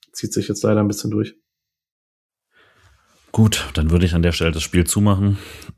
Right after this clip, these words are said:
Speaker 2: Äh, lang genug auch darüber geredet, aber nochmal so von den Spielern her,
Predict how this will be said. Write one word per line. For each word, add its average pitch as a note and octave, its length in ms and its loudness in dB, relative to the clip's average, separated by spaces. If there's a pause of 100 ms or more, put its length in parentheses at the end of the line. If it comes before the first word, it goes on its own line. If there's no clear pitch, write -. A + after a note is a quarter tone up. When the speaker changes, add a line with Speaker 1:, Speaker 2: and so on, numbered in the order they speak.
(120)
Speaker 2:
Äh, E2 420 2 (260)
lang D#2+ 240 0
genug D#2+ 280 0
auch D#2 140 -2
darüber F#2+ 420 0
geredet, F2 300 0
aber F2+ 560 0 (260)
nochmal F2+ 460 0
so E2+ 160 2
von F2+ 360 -2
den E2+ 340 2
Spielern A2+ 600 0
her, A2 360 2